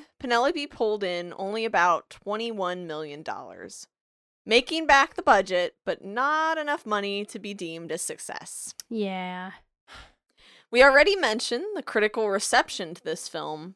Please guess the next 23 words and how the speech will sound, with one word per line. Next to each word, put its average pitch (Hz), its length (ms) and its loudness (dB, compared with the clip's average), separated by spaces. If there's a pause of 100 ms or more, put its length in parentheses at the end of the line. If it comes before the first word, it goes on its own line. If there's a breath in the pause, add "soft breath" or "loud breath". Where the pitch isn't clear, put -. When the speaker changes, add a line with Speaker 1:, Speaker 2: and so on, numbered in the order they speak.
(120)
Speaker 1:
but 214 100 2
it 196 140 2
bears 240 360 4
repeating. 165 640 -8 (580)
Critics 277 640 6 (540)
hated 185 500 4
Penelope. - 640 -12 (720)
Or 226 80 6
at 247 120 6
least 302 440 2 (400)
heavily 202 680 6
disliked 185 540 -4
it. - 240 -12
Speaker 2:
They 214 180 4
did 202 180 6
not 202 300 4
like 185 240 0
this 185 200 -4
Speaker 1:
Yeah. 180 500 -4
Speaker 2:
movie. 269 380 0 (460)
Speaker 1:
<laughs> - 460 -20
Peter 302 280 8
Bradshaw 254 720 8